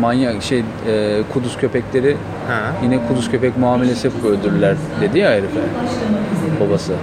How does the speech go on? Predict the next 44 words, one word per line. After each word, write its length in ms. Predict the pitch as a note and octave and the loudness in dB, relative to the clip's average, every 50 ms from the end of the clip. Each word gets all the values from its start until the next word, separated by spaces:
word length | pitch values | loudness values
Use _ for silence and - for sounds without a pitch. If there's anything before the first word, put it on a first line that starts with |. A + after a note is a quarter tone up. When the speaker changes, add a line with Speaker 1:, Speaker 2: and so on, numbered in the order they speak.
| - - - | -4 -4 -4
Speaker 2:
Ha. 120 | A2+ G#2+ G#2 F#2+ F2+ - D#2+ D#2+ D#2 - - - - - - - - - - - - | -2 -2 -2 -4 -4 -4 -6 -4 -4 -4 -6 -6 -6 -6 -8 -8 -8 -6 -6 0 2
Speaker 1:
Ölmeden 420 | D3 C3 B2+ C3 B2 A#2+ B2 B2+ C3+ | 2 4 4 4 4 4 4 2 4
bir 100 | C#3 B2 | 4 4
önce, 340 | A2+ A2 G2+ G#2+ - A2 - - - - | 4 2 2 4 2 2 2 -2 -6 -2
yani 160 | A2+ G#2+ G#2+ G#2+ - | -2 -2 -2 -2 0
çocuğun 320 | C3+ B2+ A#2+ C3 C#3 C#3 C3+ | 0 0 2 2 2 4 4
doğduğunu 340 | C3+ C3+ C3+ C3 C#3+ C#3+ | 4 4 4 4 4 6
öğrenmeden 480 | C#3+ C3+ C#3 C#3 C#3+ C#3+ C#3 C#3 C#3+ C#3+ | 6 6 6 4 4 4 2 2 2 4
bir 60 | D3+ | 4
önce 280 | D3 C#3+ C#3+ C#3 C3+ C#3+ | 4 4 4 2 2 0
de 240 | C3+ C#3 C#3 A#2+ A#2 - - | 0 0 0 -2 -2 -2 -2
şeyde, 320 | C#3 C#3 C#3 D3 F3 E3+ | 0 0 2 2 2 2
hani, 140 | D3+ C3+ C#3 C#3 C#3+ | 2 2 0 -2 -2
"Bu 60 | - | -2
çıldır 340 | - - D#3 D3+ D3+ D#3+ D3+ | 0 0 0 0 0 -2 -2
işte, 220 | - - E3+ D3+ | -2 0 0 0
gidelim 320 | - - D3+ E3+ D#3+ E3 D#3+ D#3 | 0 0 0 0 0 0 2 4
basalım, 340 | D#3 D3+ - F3 E3 E3 D#3 | 4 4 4 2 2 2 2
onu 120 | D3+ D#3 | 2 2
yapalım, 320 | D#3 D3+ D3+ D3+ D#3 D3+ | 2 2 2 2 2 2
bunu 80 | D3+ D3+ | 2 2
yapalım" 220 | D#3 C#3+ - D3+ C#3 | 2 2 2 0 2
falan 120 | - - C#3 | 2 2 2
attı 160 | C#3 - E3+ | 2 0 -4
tuttu 240 | - - - - C4+ | -4 -2 0 2 4
ya. 180 | A3 D3+ A#2+ - - - | 4 4 4 2 2 2
Bu 140 | C3 C#3 C3 - - - - - - - | 2 2 2 0 -4 -10 -12 -12 -12 -6
şey, 280 | - - D3 C3+ C3+ C3+ | 0 2 4 4 4 4
"Duvara 260 | C#3+ C#3+ D3 D3 D3 | 4 4 6 6 6
gidelim, 360 | D3 C#3+ C#3 C#3 C3+ C#3 C#3 | 4 4 4 4 4 4 4
duvardakileri 540 | C3+ C3+ C#3 C3+ C3 C3+ C3 - C#3 C#3 C3+ | 4 4 4 4 4 2 2 2 2 2 2
katledelim" 480 | C3+ C#3 B2+ - - B2+ B2+ B2 B2+ B2 | 2 0 -2 0 2 2 2 2 2 0
falan 240 | - B2+ B2 A#2+ A2+ | 2 2 2 2 0
filan, 180 | - A#2 A2+ A#2 | 0 0 0 0
"Hepsini 260 | A2+ - - B2+ A#2 | 0 -2 -2 0 0
öldürelim" 320 | A2+ G#2+ A2+ G#2+ G#2+ G#2+ G#2+ - - - - - - - - - - | 0 0 0 0 -2 -2 -2 -6 -6 -8 -8 -8 -8 -8 -8 -6 -4
kafasına 320 | - A#2+ A#2 A2+ - C3 B2 | -4 -4 -4 -2 0 2 2
girdi. 340 | A2+ G#2+ G2+ B2 E3+ G#3+ C#4 - - - - - - - - - - - - - A#2 C#3+ | 2 2 2 0 0 0 -2 -2 -6 -8 -8 -8 -8 -8 -8 -8 -8 -6 -2 0 0 2
O 40 | F3 | 4
da 120 | G3 D#3+ A#2 - - - - - C3 C3+ | 2 2 2 0 -4 -8 -8 -6 -4 0
deli 360 | B2 C3 C3 C#3 C#3+ C3+ F#2 E2 | 2 2 4 4 4 2 4 2
olmak 380 | C#3 C#3 C#3 C#3+ C#3+ C#3 - | 2 2 2 2 0 0 0
iyidir 180 | F3 E3+ G3 G#3 | -2 -2 0 0
ama 200 | A#3+ A3+ F3 | 2 2 2